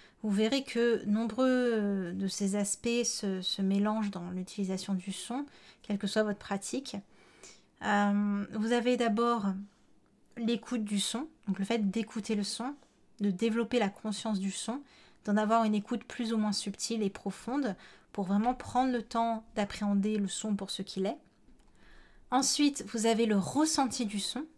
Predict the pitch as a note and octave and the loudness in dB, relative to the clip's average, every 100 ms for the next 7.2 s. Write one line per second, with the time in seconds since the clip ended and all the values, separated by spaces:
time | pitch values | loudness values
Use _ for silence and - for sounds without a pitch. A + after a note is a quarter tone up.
0 | - G3 G#3 G3+ A#3+ G3+ G#3 G3 - - | -4 -2 0 0 0 2 0 0 -8 -20
1 | _ - F3 F#3 B3 B3 A3+ A#3 A3 G3+ | _ -6 -4 2 4 4 0 0 0 0
2 | - A3+ G3+ G3 - - G#3 G#3+ G3+ - | -2 0 0 0 -4 -10 -6 -2 -2 0
3 | G#3+ A3+ A#3 - - _ - _ - G3+ | 2 2 0 -10 -20 _ -20 _ -4 -2
4 | - G#3+ G#3 - A3 G#3+ G#3 A3 A3 A3 | 0 0 0 0 0 0 0 2 2 2
5 | G#3 G3+ G3 G3+ G3+ G3+ G#3+ - A3 A3 | 0 -6 -4 -2 0 0 -4 -2 2 2
6 | G3+ F3+ - F#3+ - F#3+ F#3+ G3+ G3 F#3+ | 0 -6 -6 -6 -4 -4 0 0 2 0
7 | G#3+ C4 | -2 -6